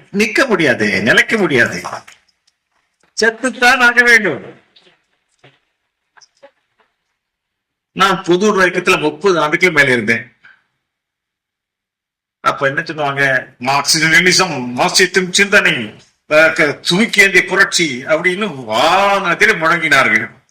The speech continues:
ஆனால் அவங்க பார்த்தாக்கா அவங்களுக்குள்ள சாதி தான் சதிராடுது. நெருங்கி பார்த்தா அவங்க தலைப்புல என்ன கூடு கட்டிருந்தா,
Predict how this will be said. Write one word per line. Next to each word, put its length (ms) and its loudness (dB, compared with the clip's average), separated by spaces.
ஆனால் 480 2
அவங்க 320 4
பார்த்தாக்கா 580 2
அவங்களுக்குள்ள 600 0
சாதி 480 2
தான் 180 4
சதிராடுது. 680 0
நெருங்கி 320 -2
பார்த்தா 380 0
அவங்க 220 -2
தலைப்புல 460 4
என்ன 220 2
கூடு 220 2
கட்டிருந்தா, 440 0